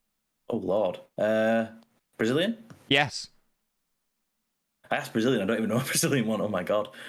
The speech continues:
Speaker 1: Um, Ma-, did Maicon play for them? Maicon?
Speaker 2: No.
Speaker 1: No. Okay, did they play in the, did they play in the nineties?
Speaker 2: F-, they did play in the nineties, but not for A C Milan.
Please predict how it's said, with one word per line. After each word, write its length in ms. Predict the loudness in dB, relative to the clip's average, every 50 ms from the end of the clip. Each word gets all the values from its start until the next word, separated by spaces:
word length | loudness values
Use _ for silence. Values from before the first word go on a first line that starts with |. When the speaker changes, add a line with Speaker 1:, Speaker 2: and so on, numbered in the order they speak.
| -16 -14 -10 -4
Speaker 1:
Um, 760 | 0 2 2 2 2 4 4 4 6 6 6 6 4 2 0 -6 -16 -4 -2
Ma-, 180 | 0 0 0 -2 -4 -10 -14 -16 _ _ _ _ _ _ _ _ _ _ _ _ _ _ -8 -6
did 200 | -4 -2 0 0 0
Maicon 300 | 0 0 -2 -4 -4 -2
play 140 | -4 -4
for 120 | -4 -4 -6
them? 140 | -6 -6 -8 -12 -20 -20 -20 -20 -8 -4
Maicon? 320 | -2 -2 0 -2 -4 -4 -6 -10 -20 -20 -4 0
Speaker 2:
No. 380 | 4 4 6 6 4 2 0 -2 -8 _ _ _ _ _ _ _ _ _ _ -4
Speaker 1:
No. 260 | -2 -2 0 -2 -4 -8 -16 -20 _ _ _ _ _ _ _ _ _ _ _ _ _ _ _ _ _ _ _ _ _
Okay, 240 | -6 -2 0 0 0
did 100 | 0 0
they 100 | 0 0
play 160 | 0 0 0
in 120 | 0 0 0
the, 240 | 2 2 2 2 0
did 100 | -2 -2
they 40 | 0
play 100 | 0 0
in 60 | 0
the 60 | 0 0
nineties? 500 | 0 -2 -2 -4 -6 -8 -10 -12 -16 -18 _ -20 _ _ _ _ _ _ _ _ _ _ _ _ _ _ _ _ _ _ _ _ _ _ _ _ _ -20
Speaker 2:
F-, 220 | -20 -10 0 4
they 120 | 4 6
did 200 | 6 6 4 6
play 80 | 4 4
in 60 | 4
the 80 | 6 6
nineties, 360 | 6 6 6 4 2 0 2
but 100 | 2 4
not 160 | 4 4 4 4
for 120 | 4 4
A 80 | 4 4
C 120 | 4 4
Milan. 420 | 4 4 4 4 4 4 2 -2